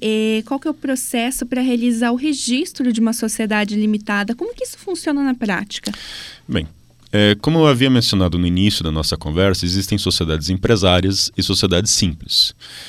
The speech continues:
Speaker 2: Então, a sociedade limitada, ela pode ser usada para as sociedades empresárias, mas também pode ser usada para as sociedades classificadas como simples. Sendo a sociedade classificada como empresária, ou seja,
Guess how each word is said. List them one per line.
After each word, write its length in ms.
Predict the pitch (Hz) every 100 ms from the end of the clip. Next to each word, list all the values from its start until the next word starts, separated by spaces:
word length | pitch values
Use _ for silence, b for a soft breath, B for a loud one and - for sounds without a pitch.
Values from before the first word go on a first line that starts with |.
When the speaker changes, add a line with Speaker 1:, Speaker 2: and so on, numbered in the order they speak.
| B
Speaker 2:
Então, 640 | 87 87 - 95 95 101 101
a 140 | - 139
sociedade 480 | 165 131 98 95 95
limitada, 800 | 104 127 95 101 107 110 78 - - _
ela 300 | - 90 92
pode 460 | 92 - 120 143 107
ser 180 | - 85
usada 340 | 78 82 78
para 140 | 78
as 60 | 78
sociedades 340 | - 85 78
empresárias, 720 | 87 82 104 92 87 120 - -
mas 180 | 98 101
também 400 | - 123 95 123
pode 300 | 139 98 98
ser 180 | 87 87
usada 360 | 82 82 92 95
para 200 | 90 92
as 60 |
sociedades 680 | - 87 92 85 90 85 -
classificadas 920 | - 95 87 - 98 - 104 95 78
como 220 | - 78 78
simples. 580 | - 71 - - - B B B B B
Sendo 420 | - - 175 208
a 60 | 151
sociedade 400 | - 117 98 92
classificada 520 | 95 - 90 104 95
como 140 | 90
empresária, 420 | 82 80 80 98
ou 60 | 80
seja, 400 | - 90 85 69